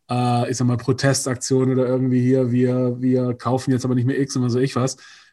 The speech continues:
das spiegelt sich halt dann in den Zahlen nicht so wirklich wider. Und die Zahlen sind halt das, was letzten Endes dann den, den Kaufpreis ausmacht. Und ja, ich sag mal, wenn Blizzard jetzt auf einmal,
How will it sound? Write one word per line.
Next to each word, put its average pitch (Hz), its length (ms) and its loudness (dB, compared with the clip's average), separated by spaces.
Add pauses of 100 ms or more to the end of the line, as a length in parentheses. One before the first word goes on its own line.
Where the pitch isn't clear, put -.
(120)
das - 460 -2
spiegelt 147 360 2
sich 135 160 2
halt 131 120 2
dann 127 100 2
in 127 100 2
den 127 120 2
Zahlen 131 300 0
nicht 127 120 2
so 120 120 0
wirklich 123 280 -2
wider. 127 320 4
Und 104 160 -4
die 110 80 -2
Zahlen 123 460 0
sind 123 160 -2
halt 120 180 -2
das, 120 220 -2
was 117 140 -4
letzten 123 260 -4
Endes 120 240 -2
dann 120 160 -2
den, 117 220 2
den 113 140 -2
Kaufpreis 113 460 -6
ausmacht. 107 460 -8 (560)
Und 120 360 0
ja, 135 420 0
ich 143 120 -2
sag 127 140 0
mal, 127 180 0
wenn 123 200 0
Blizzard 131 340 4
jetzt 123 180 0
auf 113 120 -2
einmal, 123 540 0